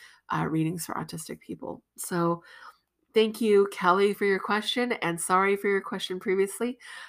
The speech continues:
I love being able to answer these questions for you. If my listeners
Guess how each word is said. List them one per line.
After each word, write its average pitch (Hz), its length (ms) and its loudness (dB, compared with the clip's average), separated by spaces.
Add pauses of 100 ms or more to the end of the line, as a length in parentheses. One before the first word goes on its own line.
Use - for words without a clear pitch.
(180)
I 190 300 10
love 190 340 0
being 233 200 2
able 196 180 2
to - 180 -6
answer 180 260 -4
these 170 220 -2
questions 190 640 -4
for 185 220 0
you. 220 340 0 (440)
If 190 580 4
my 185 240 2
listeners 190 400 0